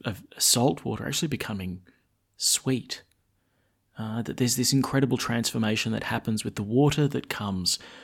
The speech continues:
from the sanctuary of the temple, that it makes that which is bitter turn sweet. It transforms it. Um,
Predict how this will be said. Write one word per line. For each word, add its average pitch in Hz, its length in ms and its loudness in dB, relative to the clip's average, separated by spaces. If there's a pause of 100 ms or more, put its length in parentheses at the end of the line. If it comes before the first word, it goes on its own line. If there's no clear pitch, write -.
(160)
from 101 220 -2
the 98 60 0
sanctuary 110 800 2
of 98 120 -14
the 101 80 -4
temple, 95 500 -6 (640)
that - 180 -2 (540)
it - 220 -2
makes 127 340 2
that - 420 0
which 120 220 -2
is 107 300 -2 (340)
bitter 107 320 4
turn 95 260 -4
sweet. - 500 -2 (680)
It - 140 -4
transforms 131 580 4
it. - 120 -6 (280)
Um, 143 220 6